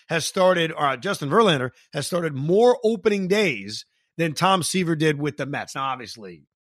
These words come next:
Seaver then was with Cincinnati. I'd have to add up his opening day starts there. Bottom line is he's made twelve. In his last eight starts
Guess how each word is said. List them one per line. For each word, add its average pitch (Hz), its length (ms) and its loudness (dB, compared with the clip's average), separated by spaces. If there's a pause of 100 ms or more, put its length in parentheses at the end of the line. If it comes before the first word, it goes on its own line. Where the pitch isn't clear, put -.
Seaver 127 280 -4
then 98 360 -10
was 95 120 -14
with 87 140 -18
Cincinnati. 156 640 -2 (200)
I'd 151 120 -2
have 139 160 0
to 139 80 -2
add 131 140 -2
up 120 120 -6
his 127 160 -6
opening 117 280 -10
day 110 120 -12
starts 98 320 -14
there. - 220 -18
Bottom 254 220 4
line 208 220 2
is 165 200 -2 (240)
he's 165 160 -4
made 156 220 0
twelve. 123 440 -4 (340)
In 156 140 -2
his 147 160 -2
last 190 400 2
eight 208 180 2
starts - 480 -2